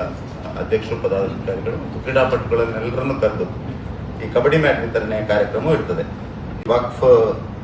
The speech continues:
ಅಮೆಂಡ್ಮೆಂಟ್ ಬಿಲ್ ಎರಡ್ ಸಾವಿರದ ಇಪ್ಪತ್ತೈದು, ಆ, ಲೋಕಸಭೆ ಮತ್ತು ರಾಜ್ಯಸಭೆಯ ಎರಡೂ, ಆ, ಸದನಗಳಲ್ಲಿ ಅದು ಪಾಸಾಗಿ, ಆ, ನಮ್ಮ ರಾಷ್ಟ್ರಪತಿಗಳ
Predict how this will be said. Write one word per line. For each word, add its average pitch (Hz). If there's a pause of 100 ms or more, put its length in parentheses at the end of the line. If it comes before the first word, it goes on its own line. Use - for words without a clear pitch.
ಅಮೆಂಡ್ಮೆಂಟ್ 120
ಬಿಲ್ 113
ಎರಡ್ 101
ಸಾವಿರದ 107
ಇಪ್ಪತ್ತೈದು, 110 (1000)
ಆ, - (100)
ಲೋಕಸಭೆ 139
ಮತ್ತು 135
ರಾಜ್ಯಸಭೆಯ 113 (680)
ಎರಡೂ, 131 (1040)
ಆ, 90
ಸದನಗಳಲ್ಲಿ 104
ಅದು 95
ಪಾಸಾಗಿ, 110
ಆ, - (240)
ನಮ್ಮ 104 (760)
ರಾಷ್ಟ್ರಪತಿಗಳ 120